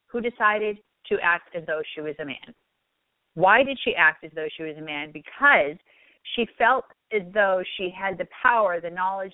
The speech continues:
the knowing of how to fight the war for France,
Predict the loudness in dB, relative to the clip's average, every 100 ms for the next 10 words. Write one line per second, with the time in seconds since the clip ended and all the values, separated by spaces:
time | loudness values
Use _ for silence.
0 | -14 -10 -8 -6 -8 -12 -12 -12 -6 2
1 | 2 2 -6 -2 -2 -2 -6 -8 -6 0
2 | 0 0 -4 -8 -10 -4 -4 -4 -8